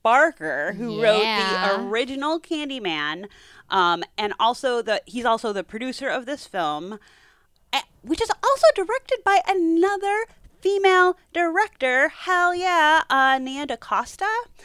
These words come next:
Speaker 1: Loving all the up-and-coming female horror movie directors.
Speaker 2: Mm-hmm.
Speaker 1: Seriously, this is rad.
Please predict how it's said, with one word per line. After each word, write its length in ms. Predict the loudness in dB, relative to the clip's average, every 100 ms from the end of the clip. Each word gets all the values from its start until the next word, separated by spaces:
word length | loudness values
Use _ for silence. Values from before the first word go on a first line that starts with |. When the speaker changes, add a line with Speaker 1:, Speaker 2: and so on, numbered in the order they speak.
| -20 -16
Speaker 1:
Loving 560 | -4 -2 0 -2 -2 -4 0
all 220 | 0 2
the 120 | 0
up-and-coming 520 | -4 -4 -8 -8 -8 -8
female 380 | -8 -6 -6
horror 280 | -4 -4 -6
movie 240 | -6 -10 -10
directors. 600 | -12 -12 -14 -14 -14 -12
Speaker 2:
Mm-hmm. 340 | -12 -12 -14
Speaker 1:
Seriously, 400 | -6 -6 -6 -8
this 80 | -10
is 160 | -8
rad. 400 | -4 0 0 -4